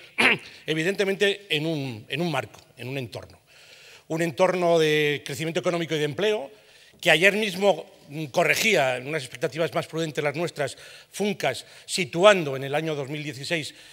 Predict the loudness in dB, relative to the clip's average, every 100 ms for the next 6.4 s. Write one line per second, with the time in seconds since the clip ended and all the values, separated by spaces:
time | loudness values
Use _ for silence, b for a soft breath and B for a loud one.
0 | B -6 -4 -6 -6 -4 -6 -2 -4 -2
1 | -4 -4 -4 -2 -2 -2 -8 -8 -8 -6
2 | -8 -6 -8 -8 B B B -2 -2 -4
3 | -6 -6 -6 -10 -12 -10 -10 -10 -8 -8
4 | -6 -8 -6 -8 -8 -6 -6 -8 B B
5 | -8 -6 -4 -2 -4 -6 -12 -6 -4 -4
6 | 0 0 0